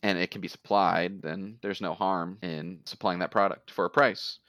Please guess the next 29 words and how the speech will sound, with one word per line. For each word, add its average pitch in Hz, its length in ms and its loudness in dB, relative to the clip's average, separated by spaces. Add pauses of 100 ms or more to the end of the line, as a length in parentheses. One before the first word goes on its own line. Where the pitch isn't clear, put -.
(420)
If - 560 0
article 143 320 6
websites - 760 -4
having 113 260 4
a 95 40 -4
paywall 90 680 -2
was, 113 560 4 (420)
if 120 140 0
the 117 80 4
demand 107 320 6
was 98 100 2
basically 92 440 -2
zero, 90 480 -2 (800)
then 90 800 0 (440)
<laughs> - 200 -6
Six - 200 -4
Prizes 104 420 2
would 92 140 -4
just 98 180 -4
pack 98 180 4
up 90 120 -10
their 92 80 -2
bags 92 540 2
and 92 360 -8 (240)
keep - 180 -4
their 92 140 0
information 95 460 -4
secret, 95 440 -2
and 95 280 -6